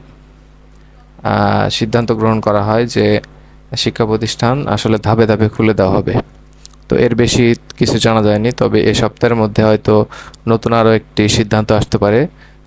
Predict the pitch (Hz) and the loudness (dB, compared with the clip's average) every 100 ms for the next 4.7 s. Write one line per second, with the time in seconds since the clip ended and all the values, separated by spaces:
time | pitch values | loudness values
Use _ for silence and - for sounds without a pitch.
0 | - 107 101 104 107 110 110 120 120 120 | -4 0 2 0 0 -2 -2 -2 -2 0
1 | 113 113 113 110 110 104 113 123 147 113 | 0 -2 -2 0 0 0 0 0 0 0
2 | 107 104 107 107 107 101 101 98 107 139 | 0 0 0 0 0 2 2 2 2 0
3 | - - - - - - - - - - | -4 -20 -20 -20 -20 -20 -20 -20 -20 -20
4 | - - - 104 101 - | -20 -16 -2 0 0 0